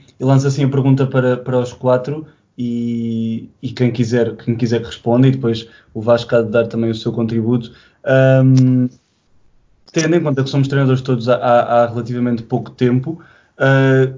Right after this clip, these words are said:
quando entram numa, numa nova dinâmica de, um, de uma nova equipa ou, de, ou simplesmente um novo escalão, o que quer que seja,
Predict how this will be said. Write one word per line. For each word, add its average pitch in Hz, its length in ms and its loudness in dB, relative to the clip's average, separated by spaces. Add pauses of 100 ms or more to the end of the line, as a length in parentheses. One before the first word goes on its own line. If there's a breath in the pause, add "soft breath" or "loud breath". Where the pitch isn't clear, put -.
(140)
quando 139 260 2
entram 147 360 -4
numa, 139 400 2
numa 131 220 4
nova 135 280 0
dinâmica 127 480 0
de, 113 80 -4
um, 113 220 -2
de 107 80 -6
uma 117 120 -2
nova 127 200 0
equipa 135 360 -2
ou, 117 60 0
de, 110 100 -4
ou 110 440 -6
simplesmente 113 420 -4
um 117 40 0
novo 117 140 -2
escalão, 127 400 0
o 123 40 -2
que 131 100 -6
quer - 80 -6
que - 60 -12
seja, 135 340 -2